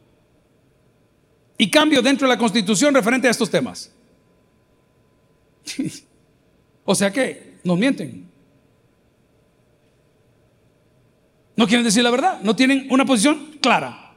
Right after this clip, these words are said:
¿Cuál es su posición? Le voy a contar qué vi yo el fin de semana. Tengo derecho a decirlo como usted. Me encantó lo que dijo el funcionario que se había proclamado ganador y dijo,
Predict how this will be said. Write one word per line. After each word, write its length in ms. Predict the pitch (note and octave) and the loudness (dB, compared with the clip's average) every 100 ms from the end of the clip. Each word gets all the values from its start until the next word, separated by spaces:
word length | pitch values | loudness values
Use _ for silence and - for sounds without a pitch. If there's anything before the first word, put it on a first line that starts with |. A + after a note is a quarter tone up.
| _ - | _ -2
¿Cuál 220 | D#4 G#4 | 2 2
es 80 | D#4+ | 2
su 100 | A3+ | 0
posición? 480 | G3+ F3 D3 F#3+ A3+ _ _ _ _ _ _ _ _ _ _ _ _ - | -2 -2 -4 -8 -12 _ _ _ _ _ _ _ _ _ _ _ _ -2
Le 80 | |
voy 80 | G#3+ | 0
a 20 | |
contar 260 | A3+ G3+ A#3 | 0 0 0
qué 240 | A#3 A3+ | 2 2
vi 160 | G3+ G#3+ | 2 0
yo 200 | G3+ A3+ | 2 2
el 60 | F3+ | 0
fin 140 | A3+ | -2
de 80 | G#3+ | -2
semana. 400 | F#3 G#3 F#3+ B2 _ _ _ _ _ _ _ _ _ _ _ _ _ _ _ _ _ _ _ _ _ | -2 -4 -6 -12 _ _ _ _ _ _ _ _ _ _ _ _ _ _ _ _ _ _ _ _ _
Tengo 220 | - G#3+ F#3+ | -6 -2 0
derecho 240 | G3+ G3 | 0 -2
a 20 | |
decirlo 280 | F3+ A3+ G3+ | -2 -2 -2
como 140 | F3+ | -4
usted. 220 | D#3+ F3 C3 _ _ _ _ _ _ _ _ - | -6 -8 -12 _ _ _ _ _ _ _ _ -2
Me 100 | F#3+ | 0
encantó 360 | F3+ E3 A#3+ | 0 0 2
lo 120 | A3+ | 0
que 100 | E3+ | -2
dijo 360 | F3+ E3+ F#3 - _ _ _ _ _ _ _ _ _ _ _ _ _ _ _ _ _ _ _ _ _ - | -4 -4 -6 -10 _ _ _ _ _ _ _ _ _ _ _ _ _ _ _ _ _ _ _ _ _ -4
el 100 | F3 | 0
funcionario 540 | G#3 F3 G#3+ A#3+ B3 | 0 2 2 2 2
que 80 | F#3 | 0
se 100 | G3 | -2
había 580 | G3+ A3 F#3+ D3+ - _ _ - | 0 2 0 -2 -12 _ _ -8
proclamado 440 | F3+ F3 G3 G3 | -4 -2 0 0
ganador 360 | F3 E3+ A3+ G#3 | 0 0 0 0
y 40 | |
dijo, 460 | G3+ - G3+ F3 | -4 -4 -4 -4